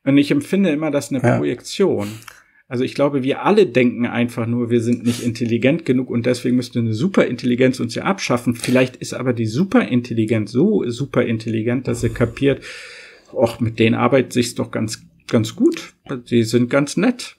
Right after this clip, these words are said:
Speaker 1: Die bleiben dabei. Wissen wir doch gar nicht. Also, Entschuldigung, ich, ich glaube, das ist immer eine Projektion.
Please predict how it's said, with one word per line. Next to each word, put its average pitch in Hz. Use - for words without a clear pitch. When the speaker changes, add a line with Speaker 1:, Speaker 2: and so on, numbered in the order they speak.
Speaker 1:
Die 131
bleiben 127
dabei. 151
Wissen 131
wir 131
doch 117
gar 104
nicht. 104
Also, 123
Entschuldigung, 123
ich, 123
ich 123
glaube, 113
das 117
ist -
immer 117
eine 151
Projektion. 170